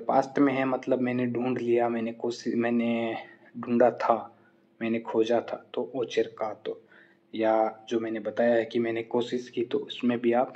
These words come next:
लगा सकते हो ho cercato, ho provato, ho cercato, दोनों यूज़ ले सकते हो आप।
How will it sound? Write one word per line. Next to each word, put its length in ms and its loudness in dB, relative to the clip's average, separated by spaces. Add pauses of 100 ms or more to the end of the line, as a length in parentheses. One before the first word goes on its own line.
(120)
लगा 280 6
सकते 320 -6
हो 160 -2 (280)
ho 180 4
cercato, 640 -2 (640)
ho 160 4
provato, 680 4
ho 200 -8
cercato, 540 -4
दोनों 320 -2
यूज़ 360 -4
ले 120 -2
सकते 360 -10
हो 60 -6
आप। 100 -12